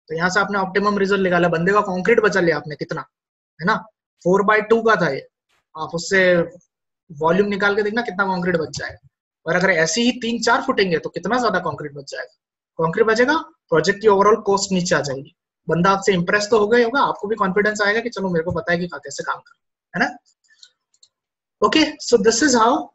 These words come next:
the designing is done। Now फटाफट हम लोग detailing देख लेते हैं। ओके, तो detailing के लिए हम लोग को क्या करना है,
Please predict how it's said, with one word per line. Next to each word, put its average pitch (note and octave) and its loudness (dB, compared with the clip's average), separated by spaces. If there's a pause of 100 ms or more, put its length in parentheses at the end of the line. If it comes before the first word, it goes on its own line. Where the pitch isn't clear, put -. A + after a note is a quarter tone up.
(120)
the G3+ 4
designing G#3+ 4
is A3+ 2
done। B3 2 (280)
Now F#3 6 (540)
फटाफट A3+ 2
हम A3 -6
लोग A3+ -2
detailing F#3 2
देख C#3 -8
लेते - -20
हैं। - -14
ओके, - -16 (1300)
तो A3 4
detailing C#4 2
के E4+ 0
लिए D4+ 2
हम D4 -4
लोग C#4+ -4
को C#4 -4
क्या C#4 2
करना F3+ -2
है, B3 -6